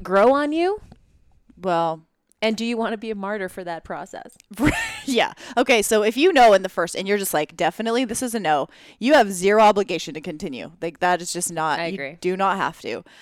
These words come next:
Speaker 2: But to Jill's point, I think both of us in, like, what we're doing now, kind of at the beginning, we're like, "I don't know what's going on with this. Let's
Speaker 1: But it
Speaker 2: just"
Speaker 1: wasn't a no.
Speaker 2: It wasn't
Speaker 1: That's
Speaker 2: a
Speaker 1: the
Speaker 2: no.
Speaker 1: thing. It wasn't a no. It
Speaker 2: Yeah.
Speaker 1: just wasn't like a,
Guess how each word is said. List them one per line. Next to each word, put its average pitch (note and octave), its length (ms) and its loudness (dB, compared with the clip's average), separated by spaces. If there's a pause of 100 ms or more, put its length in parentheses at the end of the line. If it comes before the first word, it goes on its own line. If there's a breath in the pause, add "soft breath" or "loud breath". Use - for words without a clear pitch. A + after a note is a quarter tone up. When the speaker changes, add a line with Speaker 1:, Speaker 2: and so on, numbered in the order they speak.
(260 loud breath)
Speaker 2:
But C4+ 420 6 (1040)
to B3+ 220 -2
Jill's F#3+ 340 0
point, G3+ 480 -2 (160)
I G#3+ 140 2
think A#3 240 -6
both A#3 220 -2
of F#3 120 0
us D#3+ 380 0
in, F#3 200 -8
like, D#3+ 220 -4
what E3 220 0
we're F3+ 120 0
doing E3+ 280 -6
now, G#3+ 280 2
kind G3 400 -4
of C4+ 260 -2
at C4+ 180 0
the B3+ 60 -8
beginning, C#4 400 -6
we're D4+ 100 -2
like, D4+ 340 -2
"I E4+ 360 -6
don't G4 180 -6
know G4 140 -6
what's G4 200 -8
going F#4 300 -8
on G4+ 140 -4
with D4 160 -6
this. A#3 340 -4
Let's A3+ 140 0
Speaker 1:
But E4+ 100 4
it - 100 4
Speaker 2:
just" D4+ 40 0
Speaker 1:
wasn't G4+ 340 2
a - 40 0
no. G3 600 -4
Speaker 2:
It A#3 60 -2
wasn't F4+ 240 4
Speaker 1:
That's F#4 80 0
Speaker 2:
a - 20 -4
Speaker 1:
the E4 60 4
Speaker 2:
no. F3 160 4
Speaker 1:
thing. E3+ 340 -2
It G3 160 -4
wasn't A#3 340 0
a E4+ 80 -2
no. A#3+ 420 0
It A#3 100 -4
Speaker 2:
Yeah. - 80 -6
Speaker 1:
just A3 200 -4
wasn't G3+ 400 -4
like F#3 300 -6
a, D#3+ 400 0